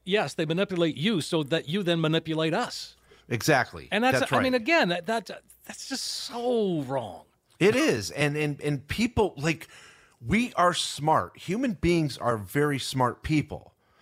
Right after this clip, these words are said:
Speaker 2: But all of a sudden, when we get into this,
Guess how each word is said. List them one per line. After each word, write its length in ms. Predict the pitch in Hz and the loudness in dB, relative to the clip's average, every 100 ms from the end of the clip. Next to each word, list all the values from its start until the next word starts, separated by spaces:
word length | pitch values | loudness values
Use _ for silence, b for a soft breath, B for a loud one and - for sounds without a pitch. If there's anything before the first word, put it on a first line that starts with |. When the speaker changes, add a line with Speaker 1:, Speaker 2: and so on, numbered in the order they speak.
| b b b | b b b
Speaker 2:
But 260 | 143 131 - - | 0 0 -2 0
all 180 | 160 | 2
of 100 | 220 | 2
a 40 | 202 | 0
sudden, 440 | - 180 156 127 | -2 0 0 -2
when 180 | 110 123 | -2 -4
we 80 | 117 | -4
get 240 | 104 160 | -2 0
into 300 | 156 139 - | 0 -4 -4
this, 400 | 120 117 104 - | 0 0 0 -6